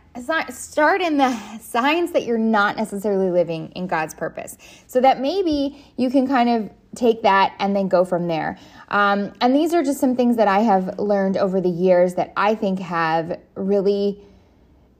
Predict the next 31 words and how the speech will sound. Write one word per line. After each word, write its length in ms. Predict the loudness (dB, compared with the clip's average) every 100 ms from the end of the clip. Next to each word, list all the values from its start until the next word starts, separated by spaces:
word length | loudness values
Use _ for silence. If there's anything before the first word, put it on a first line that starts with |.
| _ _ _ _ _ _ _ 0
I 100 | 2
don't 100 | 4
know, 180 | 2 2
it 320 | 2 2 -2
showed 280 | 4 4 4
me, 240 | 2 0
like, 180 | 0 -2
it's 140 | -4
time 260 | -2 -2 0
for 200 | 2 4
a 40 |
recharge, 420 | 4 0 -2 -4
it's 200 | -4 -4
time 180 | -2 0
for, 80 | 2
like, 160 | 2 2
a 80 |
redirect, 640 | 0 0 0 0 -2 -4 -2
or 80 |
it's 120 | -2 -2
time 280 | -4 -4
to 100 | -4
do, 300 | -4 2 2
and 180 | 2 0
I'll 140 | 0 2
go 140 | 2
over 200 | 2 0
some 220 | -2 -2
of 40 | -2
the 100 | -4
things 360 | -4 -6 -8